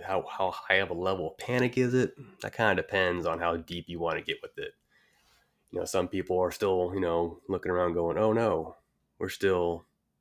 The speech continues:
tied for the number one seed, number one in the division. If we win out, we're, we win our division.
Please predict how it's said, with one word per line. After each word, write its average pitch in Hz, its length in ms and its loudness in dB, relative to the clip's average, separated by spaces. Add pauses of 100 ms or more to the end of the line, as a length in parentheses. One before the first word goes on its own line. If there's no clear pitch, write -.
(140)
tied 87 260 2
for - 80 -6
the 82 140 -4
number 92 220 0
one 95 200 2
seed, 87 500 -2
number 98 200 0
one 98 140 2
in 95 40 -2
the 95 80 -2
division. 87 680 0
If 85 100 -6
we 98 80 2
win 95 220 4
out, 95 240 4
we're, 85 280 -2 (420)
we 92 80 -4
win 98 120 4
our 95 80 6
division. 90 640 0